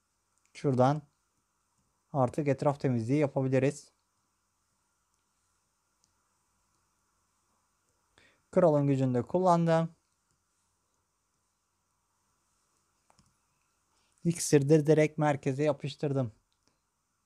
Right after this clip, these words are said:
Geri döndüğümde büyüler karışmasın. Eğitim iksiri var.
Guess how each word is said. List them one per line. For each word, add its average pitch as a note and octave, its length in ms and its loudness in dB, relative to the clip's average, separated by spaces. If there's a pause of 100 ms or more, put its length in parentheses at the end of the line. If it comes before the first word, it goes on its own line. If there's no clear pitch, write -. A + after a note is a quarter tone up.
(160)
Geri C#3 260 0
döndüğümde C3 480 0
büyüler C3+ 320 2
karışmasın. D3 640 -2
Eğitim C3+ 380 -4
iksiri C#3 340 -8
var. C#3 340 -4